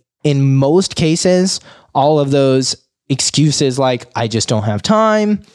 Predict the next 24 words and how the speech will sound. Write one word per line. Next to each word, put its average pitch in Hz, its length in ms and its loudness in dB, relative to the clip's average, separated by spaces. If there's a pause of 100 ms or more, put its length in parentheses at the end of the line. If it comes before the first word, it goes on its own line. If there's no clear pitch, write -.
(360)
"Couldn't 151 280 0
get 123 180 0
it 113 160 -4
in 214 240 0
today," 196 640 2 (580)
"The 151 80 -2
day 131 280 0
got 117 200 0
away 175 340 0
from 190 300 0
me," 190 300 2
because 156 680 0
you 135 200 2
will 214 160 2
find 185 420 0
those 135 180 0
little 139 280 0
pockets - 680 -4 (360)
where 131 160 0
you 135 260 2
can 143 180 -2
fit 117 220 -2
a 131 60 0
workout. 190 500 -4